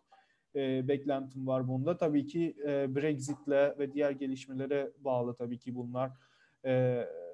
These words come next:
onlara da, e, sonuçta bir ani bir hareket. Genel olarak piyasanın trendini belirlese de, e, günlük veya işte dört saatlik veya işte bir, e, dört yüz beş yüz pipslik bir dalgadan çok fazla etkilenmiyor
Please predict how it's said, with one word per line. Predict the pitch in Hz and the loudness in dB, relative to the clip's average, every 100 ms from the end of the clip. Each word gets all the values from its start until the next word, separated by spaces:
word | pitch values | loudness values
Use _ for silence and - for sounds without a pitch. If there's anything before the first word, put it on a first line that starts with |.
| - - 123 | -16 -14 -6
onlara | 156 156 147 147 | -4 0 2 8
da, | 151 147 - - _ _ - | 10 10 6 -6 _ _ 0
e, | 143 139 | 2 2
sonuçta | 127 143 131 131 143 147 147 | 2 -2 0 6 8 6 0
bir | 135 151 151 139 | 0 2 2 2
ani | 143 151 | 0 -2
bir | 147 | 0
hareket. | 147 139 139 135 | 2 0 -2 -2
Genel | 151 165 170 | 0 2 2
olarak | 165 170 165 160 | 2 2 2 -2
piyasanın | 170 160 165 165 160 | -2 -2 -4 -6 -4
trendini | 170 165 165 165 | -2 -2 -2 -4
belirlese | 160 160 165 165 165 147 | -2 -2 -2 -2 -2 0
de, | 156 156 - - | 2 2 -2 -6
e, | 143 139 | -4 -4
günlük | 135 151 151 156 - | -2 -4 -4 -10 -2
veya | 143 139 | 0 2
işte | 139 - 139 | 0 -4 -2
dört | 151 151 | 0 0
saatlik | 139 135 131 131 135 | -2 -2 -2 -6 -2
veya | 135 139 | 0 0
işte | 135 - 131 | -2 -8 -2
bir, | 139 131 - _ _ 131 | -2 -4 -12 _ _ -4
e, | 127 135 | 2 6
dört | 156 156 | 6 4
yüz | 139 | -2
beş | 165 156 147 | -2 -2 -4
yüz | 131 | -6
pipslik | 139 131 - 135 131 139 | -6 -6 -6 -6 -4 -2
bir | 131 | 0
dalgadan | 135 135 139 143 147 147 | 2 2 2 4 2 0
çok | - 151 - | -4 -4 0
fazla | 135 131 135 | 0 0 -2
etkilenmiyor | 131 143 139 139 131 123 120 | -4 0 0 0 0 0 0